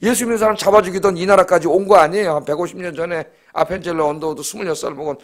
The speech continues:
청년들이 맨 처음에 와가지고 여기 와서 왜 복음을 전하겠어요? 예? 그래서 오늘날 이렇게 된 거 아닙니까? 이제는 이 사명을 우리 한국교회 주셨는데 우리가 점점 더 죽어가고 있습니다. 서구교회가 가는 길을 따라가고 있어요.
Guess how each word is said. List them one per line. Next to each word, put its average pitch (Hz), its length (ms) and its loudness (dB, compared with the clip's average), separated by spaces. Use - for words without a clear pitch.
청년들이 147 540 -6
맨 131 180 -8
처음에 131 220 -12
와가지고 135 560 0
여기 226 200 10
와서 240 220 8
왜 214 180 10
복음을 220 380 2
전하겠어요? 127 880 2
예? 165 200 -8
그래서 170 280 -4
오늘날 165 220 0
이렇게 139 220 -6
된 127 160 -6
거 135 80 0
아닙니까? 104 640 -8
이제는 175 220 0
이 165 40 -4
사명을 185 380 -2
우리 156 100 -4
한국교회 196 440 -6
주셨는데 139 760 -8
우리가 160 200 0
점점 180 400 -2
더 165 160 -6
죽어가고 175 420 -2
있습니다. 123 400 -6
서구교회가 143 640 -6
가는 120 240 -6
길을 127 320 -6
따라가고 120 400 -8
있어요. - 260 -20